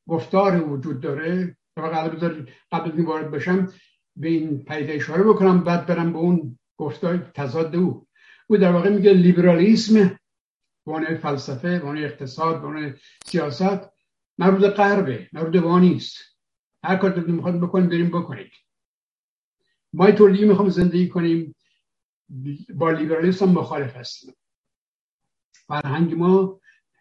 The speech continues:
اه، سیاست ما، ملت ما،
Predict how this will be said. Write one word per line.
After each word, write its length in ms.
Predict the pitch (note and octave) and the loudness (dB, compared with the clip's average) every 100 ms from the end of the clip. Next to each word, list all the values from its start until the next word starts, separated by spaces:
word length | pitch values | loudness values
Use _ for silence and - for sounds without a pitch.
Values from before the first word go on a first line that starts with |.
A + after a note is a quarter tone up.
| _ - | _ -12
اه، 460 | C#3+ C#3 C3 - | -10 -8 -10 -16
سیاست 560 | F3+ - D#3+ C#3+ F3 F#3 | -14 -4 -4 -2 -4 0
ما، 560 | F#3 F3 E3+ D#3+ C3+ _ _ _ - | 2 2 -2 -8 -12 _ _ _ -8
ملت 500 | D#3+ D#3 E3 F#3 F#3+ | -6 -2 0 0 2
ما، 520 | F3 E3+ D#3+ C#3+ | 2 0 -4 -10